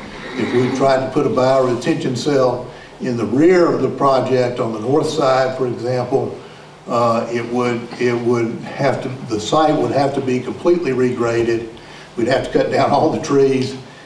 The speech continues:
and we don't wanna do that and to regrade it back to that bioretention cell. So any bioretention cell is gonna have to be located at a low point on the property for, for the water to drain into that property.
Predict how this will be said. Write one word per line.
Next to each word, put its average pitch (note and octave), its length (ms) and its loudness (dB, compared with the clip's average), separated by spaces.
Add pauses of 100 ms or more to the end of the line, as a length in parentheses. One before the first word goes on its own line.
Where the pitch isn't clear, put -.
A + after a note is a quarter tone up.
(140)
and A2+ 520 0
we A2+ 80 -4
don't C3 300 4
wanna B2+ 260 2
do C3+ 180 2
that A#2+ 400 0
and A2+ 300 -8
to B2+ 80 0
regrade B2+ 480 2
it A#2+ 180 -4
back B2+ 260 2
to B2 80 -4
that A#2 200 -2
bioretention A2+ 720 -2
cell. A2+ 260 -4
So A2+ 120 -8
any D3 240 0
bioretention C3 800 0
cell A2+ 500 -4 (400)
is A#2 120 -2
gonna A#2 200 -2
have C3 280 0
to A#2+ 60 -6
be A#2 220 2
located A#2+ 580 2
at G#2+ 120 0
a G#2+ 40 0
low C#3 360 2
point C3 240 0
on A#2+ 160 0
the A2+ 80 -4
property D3+ 520 2 (480)
for, A#2+ 240 2 (140)
for A#2+ 200 0
the A2+ 100 -4
water A#2 360 2
to G#2 80 -8
drain A#2 320 -4
into A#2+ 180 -4
that G#2 220 -6 (300)
property. - 400 -2